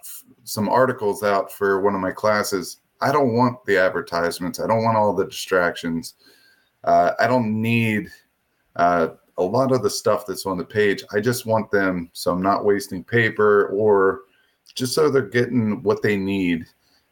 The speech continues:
I don't want all the distractions, so I delete all that out, and then you could save it as a P D F, or you could just print from right there. So I really, really like this one.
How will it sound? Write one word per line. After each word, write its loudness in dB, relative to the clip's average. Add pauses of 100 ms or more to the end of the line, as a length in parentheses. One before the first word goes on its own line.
(220)
I 0
don't 2
want 2
all 4
the 0
distractions, -2
so 2
I 4
delete 2
all 4
that 2
out, 0
and -8
then -4
you -2
could -6
save 0
it 0
as 0
a -14
P -8
D 0
F, 2
or -4
you 0
could -12
just -6
print -2 (100)
from -6
right -2
there. -2 (540)
So 4
I 2
really, 2
really 0
like 0
this -2
one. -4